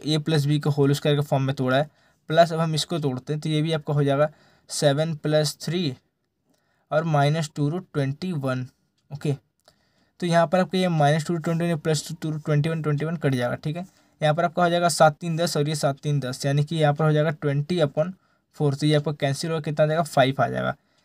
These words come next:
यानी कि फ्रेंड एक्स प्लस वाई का जो मान है ये आपका फ़ाइव आ गया, ठीक है। एक्स प्लस वाई का जो मान है वो कितना, वो आपका फ़ाइव आ गया। इसी तरह हम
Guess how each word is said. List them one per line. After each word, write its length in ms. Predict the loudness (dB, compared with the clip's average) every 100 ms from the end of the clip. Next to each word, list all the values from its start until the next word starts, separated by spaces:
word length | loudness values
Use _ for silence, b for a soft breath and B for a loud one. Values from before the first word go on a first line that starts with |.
| _ _
यानी 240 | -2 -2 -2
कि 100 | -4
फ्रेंड 340 | 0 0 0 -2 0
एक्स 260 | 0 0 -4
प्लस 420 | -2 2 2 0
वाई 320 | 0 4 4 4
का 120 | 0
जो 140 | 0
मान 320 | 2 2 4
है 60 | 2
ये 80 | 2
आपका 180 | 0 -4
फ़ाइव 480 | 0 4 4 4 0
आ 80 | -2
गया, 260 | -4 -12 -14 _ _ _ _ _
ठीक 120 | -6 0
है। 100 | 2
एक्स 120 | 2
प्लस 200 | -4 0
वाई 80 | 0
का 100 | 0
जो 100 | 2
मान 160 | 4
है 60 | 4
वो 60 | 0
कितना, 220 | 0 2
वो 120 | 4
आपका 240 | 2 2
फ़ाइव 400 | -2 2 2 2
आ 60 | -2
गया। 180 | -2 -10 -14 _ -20 b b b b -6
इसी 120 | -4
तरह 200 | 2 4
हम 120 | 2